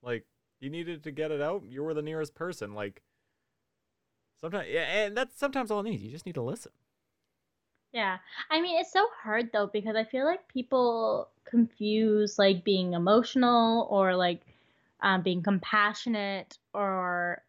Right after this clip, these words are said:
Speaker 2: they just confuse people's reactions
Speaker 1: Mm-hmm.
Speaker 2: to, like, being sensitive. Does that make sense?
Speaker 1: Yeah, oh, totally,
Speaker 2: Right?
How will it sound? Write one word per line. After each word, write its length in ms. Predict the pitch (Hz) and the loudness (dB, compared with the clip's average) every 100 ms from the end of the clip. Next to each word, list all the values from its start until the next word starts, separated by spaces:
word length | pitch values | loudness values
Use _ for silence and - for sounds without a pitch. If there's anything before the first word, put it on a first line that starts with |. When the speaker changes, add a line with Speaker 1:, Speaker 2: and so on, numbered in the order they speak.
| - | -2
Speaker 2:
they 100 | 220 | -2
just 180 | 220 | -2
confuse 1080 | - 254 - 208 214 214 208 208 175 - - _ _ _ _ _ - | 0 0 0 -4 -2 0 0 -2 -4 -10 -16 _ _ _ _ _ 0
people's 340 | 226 208 190 | 4 4 2
reactions 840 | 185 180 160 175 - 240 254 247 - | 0 2 2 0 -2 0 0 -4 -16
Speaker 1:
Mm-hmm. 100 | - | -8
Speaker 2:
to, 420 | 226 214 190 175 165 _ _ _ _ _ _ - | -2 0 0 0 -4 _ _ _ _ _ _ 0
like, 320 | 180 170 - - 180 | 0 -2 -8 -12 -2
being 260 | 185 180 | -2 -2
sensitive. 680 | 165 175 170 - 151 - - - _ - | -2 -2 -2 -4 -10 -10 -14 -18 _ -4
Does 120 | 214 | 2
that 140 | 247 | 2
make 160 | 311 320 | 0 0
sense? 400 | 330 339 - _ _ _ _ _ _ _ - | 0 0 -6 _ _ _ _ _ _ _ -6
Speaker 1:
Yeah, 180 | - | -2
oh, 140 | 135 170 | -2 -2
totally, 360 | 165 214 151 | -2 -2 2
Speaker 2:
Right? 100 | 247 | 4